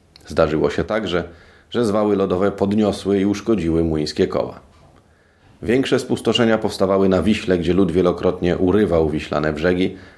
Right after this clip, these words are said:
a spiętrzenia kry prowadziły do powstawania zatorów. Były one szczególnie niebezpieczne, bowiem rozmarzająca woda rozlewała się wtedy po polach. W tysiąc siedemset osiemdziesiątym piątym odnotowano, iż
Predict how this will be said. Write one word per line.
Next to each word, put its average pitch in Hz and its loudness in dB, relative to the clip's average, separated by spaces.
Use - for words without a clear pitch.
a - -8
spiętrzenia 107 0
kry 98 0
prowadziły 90 0
do 85 0
powstawania 82 0
zatorów. - -6
Były 90 2
one 104 0
szczególnie 98 0
niebezpieczne, 78 -2
bowiem 85 -2
rozmarzająca 87 -2
woda 87 0
rozlewała 87 0
się 95 -4
wtedy 73 -6
po 82 -2
polach. - -10
W - -20
tysiąc 87 0
siedemset 78 -2
osiemdziesiątym 82 0
piątym 101 0
odnotowano, 85 0
iż 85 -4